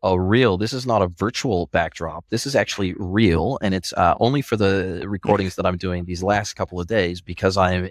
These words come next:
in an apartment complex in Cancun currently as part of my year-long travel through Mexico. And this is a shared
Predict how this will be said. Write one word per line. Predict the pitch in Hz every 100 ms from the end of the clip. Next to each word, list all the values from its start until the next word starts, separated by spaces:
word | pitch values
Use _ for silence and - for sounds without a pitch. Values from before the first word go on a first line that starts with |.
| -
in | 117 92 92
an | 92
apartment | 87 - 117 127 92 90 - _ _ _ -
complex | 110 123 87 85 - - 113
in | 107 104 -
Cancun | - 90 87 - 127 110 98 -
currently | - 107 107 90 82
as | -
part | - 98
of | 90
my | 92 90 87 87 _ _ -
year-long | 101 107 90 87
travel | - 101 95
through | - 90
Mexico. | 110 - 92 92 82 85 _ _ _
And | 92 92
this | 110 -
is | 92 85
a | 95 90 87 87 90
shared | - - 104 104 101 101 -